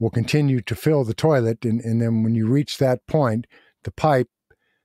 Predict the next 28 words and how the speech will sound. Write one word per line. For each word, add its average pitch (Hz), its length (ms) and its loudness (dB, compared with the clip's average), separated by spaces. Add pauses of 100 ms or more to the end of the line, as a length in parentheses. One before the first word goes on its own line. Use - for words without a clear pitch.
(160)
there 110 120 -2
may 131 160 0
still 160 260 0
be 135 140 0
water 143 340 2
in 131 80 0
the 123 80 -2
pipe, 131 380 0 (300)
but 117 200 -4
there's 120 240 0
an 120 100 -2
air 156 280 0
passage 107 760 -4 (540)
all 127 160 2
the 127 80 0
way 127 140 0
through 147 240 -2
the 113 100 -2
pipe. 113 320 -2 (400)
And 107 100 -2
it's 104 140 -4
that 117 180 -2
air 131 220 0
passage 113 540 -4
that 107 140 -12
carries 110 340 0
your 104 80 -2
voice. 101 500 -6